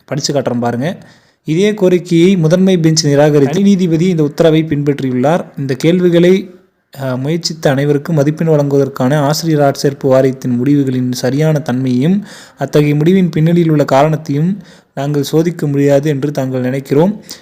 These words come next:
கேள்வி எண் நாற்பத்தி ரெண்டு, நூத்தி பதிமூணு, நூத்தி இருபத்தாறு மற்றும் நூத்தி எழுபத்தொன்பதை பொறுத்தவரையில்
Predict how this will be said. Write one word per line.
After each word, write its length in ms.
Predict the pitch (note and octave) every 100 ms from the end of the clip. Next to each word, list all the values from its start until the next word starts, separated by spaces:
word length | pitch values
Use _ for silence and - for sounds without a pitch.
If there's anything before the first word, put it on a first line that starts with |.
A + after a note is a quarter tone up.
| _
கேள்வி 300 | - E3+ F3
எண் 160 | E3 D3
நாற்பத்தி 320 | D3+ D#3+ E3+
ரெண்டு, 320 | E3+ D#3+ F#3
நூத்தி 280 | F3 D#3+ D#3+
பதிமூணு, 540 | E3 D#3 E3 F#3 D#3+
நூத்தி 260 | D3 E3+ E3+
இருபத்தாறு 600 | D3+ D3+ D#3+ D#3+ D#3 F#3
மற்றும் 420 | E3 D3+ C#3+ C3+
நூத்தி 180 | D#3 E3+
எழுபத்தொன்பதை 540 | D3+ E3 D#3+ D3 C#3+
பொறுத்தவரையில் 760 | C#3 C#3 C#3+ D3 C3+ D3 F#3+ A3+